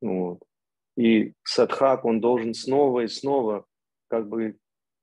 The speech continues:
возвращаться к этому. Почему у меня нет преданности? Это не чувство вины, это не самобичевание, это глубокое смирение, <clears throat> в котором он обращается как бы к своему уму,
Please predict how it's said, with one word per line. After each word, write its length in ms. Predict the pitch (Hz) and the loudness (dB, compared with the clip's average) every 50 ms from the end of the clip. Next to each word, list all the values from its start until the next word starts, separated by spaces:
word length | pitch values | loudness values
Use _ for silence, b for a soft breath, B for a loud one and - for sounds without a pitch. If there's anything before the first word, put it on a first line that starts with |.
| _ _ | _ _
возвращаться 840 | 110 104 120 113 104 117 120 123 - - - 139 139 135 - - 110 | -4 -4 -2 -2 0 -2 -2 -2 -2 0 2 2 0 0 -2 -6 -6
к 80 | - - | -2 0
этому. 380 | 113 107 - - 98 92 92 | -2 -2 -2 -6 -12 -12 -12
Почему 580 | - _ - - - - 131 123 123 135 139 135 | -12 _ -8 -6 -4 -4 -2 -2 -2 0 0 0
у 40 | 127 | 0
меня 200 | 123 120 120 120 | -2 -2 -4 -2
нет 260 | 123 123 123 113 - | -2 -4 -4 -6 -6
преданности? 640 | - 110 110 113 113 107 101 95 - - - _ _ | -6 -4 -4 -4 -6 -8 -12 -16 -16 -20 -20 _ _
Это 260 | - 147 151 - 165 | 0 0 4 4 4
не 180 | 160 160 156 151 | 6 6 4 4
чувство 400 | - - 175 151 - - 151 147 | 2 0 0 0 2 2 4 4
вины, 440 | 135 131 147 151 147 147 135 113 104 | 4 4 2 2 2 2 2 0 0
это 260 | 104 110 104 - 123 | 0 -2 -2 0 -2
не 180 | 120 123 131 123 | -2 -2 -2 -4
самобичевание, 1120 | - - 143 135 135 135 123 117 123 - - - 123 113 127 127 123 113 92 87 90 - _ _ _ _ _ _ _ _ _ _ | -4 -6 -4 -4 -2 -4 -4 -6 -10 -10 -8 -6 -4 -4 -4 -4 -4 -6 -6 -8 -12 -14 _ _ _ _ _ _ _ _ _ _
это 200 | 113 110 - 120 | -4 -2 0 -2
глубокое 540 | 98 120 123 117 110 131 139 135 - 135 123 | 2 2 2 4 4 4 2 4 2 0 0
смирение, 720 | - - - 127 127 120 123 120 131 123 113 101 90 - B B B B B | 0 -2 -2 -2 0 2 2 2 2 -2 -2 -4 -6 -6 B B B B B
<clears throat> 240 | B B _ _ | B B _ _
в 760 | - 202 208 220 226 226 196 185 170 170 165 139 123 113 - - | 4 4 6 6 4 4 4 4 6 6 4 4 2 -2 -6 0
котором 440 | - 120 113 143 143 139 135 123 120 | 0 0 4 4 4 4 4 2 0
он 120 | 120 120 | 0 0
обращается 840 | 113 107 104 113 117 107 - - - 143 139 135 127 113 - - 98 | -2 -2 -4 -6 -6 -6 -6 0 2 4 4 4 2 0 -6 -12 -10
как 200 | - 107 98 92 | -8 -10 -10 -10
бы 120 | 90 92 | -12 -14
к 60 | - - | -16 -10
своему 440 | - - 110 117 120 123 123 120 | -2 0 0 0 0 -2 -2 -2
уму, 400 | 113 113 117 123 117 104 92 90 | -2 -2 -2 -2 -4 -4 -6 -10